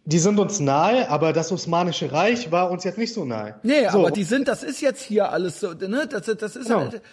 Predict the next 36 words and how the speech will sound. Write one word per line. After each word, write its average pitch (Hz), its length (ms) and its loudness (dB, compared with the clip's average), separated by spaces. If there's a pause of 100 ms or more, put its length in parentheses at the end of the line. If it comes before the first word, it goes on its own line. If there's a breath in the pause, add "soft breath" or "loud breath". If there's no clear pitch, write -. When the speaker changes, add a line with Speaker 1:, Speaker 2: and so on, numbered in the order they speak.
Speaker 2:
das 175 160 -6
ist, 302 340 -6
Speaker 1:
Aber 185 180 2
Speaker 2:
sorry, 226 260 2
Speaker 1:
das 240 40 0
ist - 0 -
Speaker 2:
das 220 60 4
Speaker 1:
halt 208 80 2
Speaker 2:
ist 208 80 4
Speaker 1:
unser 196 160 4
Speaker 2:
halt 208 220 -2
Speaker 1:
Fehler 302 200 0
gewesen, 143 420 -2
dass 151 200 0
wir, 185 200 4
dass 160 220 -2
wir 190 80 0
diese 180 220 0
Utopien 175 520 0
hatten 185 280 0
und 151 80 0
dass 156 160 2
wir 143 80 0
dachten, 147 420 0 (380 loud breath)
äh, 143 380 4 (460)
ja, 135 320 -2
äh, 127 260 -6 (240)
wir 156 420 4
sind 147 200 0
da 147 100 4
tolerant 139 760 0
und 131 160 0
dann 151 180 2
wird 147 140 2
alles 151 320 2
gut. 226 280 2